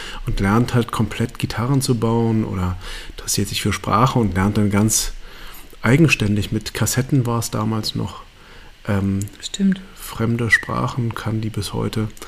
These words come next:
Speaker 1: Also es ist viel möglich, wenn man das Kind frei behandelt und frei betrachtet und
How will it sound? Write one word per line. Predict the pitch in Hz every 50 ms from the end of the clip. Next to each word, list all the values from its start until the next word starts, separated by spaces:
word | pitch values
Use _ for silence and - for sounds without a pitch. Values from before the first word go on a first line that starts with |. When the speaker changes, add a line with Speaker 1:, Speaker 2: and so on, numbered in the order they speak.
| - - - - - - - - - - -
Speaker 1:
Also | 110 110 107 104 107 107 104 104
es | 98 -
ist | 120 107 -
viel | - - - 151 147
möglich, | 139 135 143 151 - - 131 131 -
wenn | 104
man | 101 98
das | 98 -
Kind | - - 117 110
frei | - - - 104 104 107 110 117 123 127 - 117
behandelt | 113 110 101 107 110 117 123 127 127 127 -
und | - 110 -
frei | - - 107 113
betrachtet | 120 117 - - - 127 113 - - 127 110 -
und | - 101 107 101 -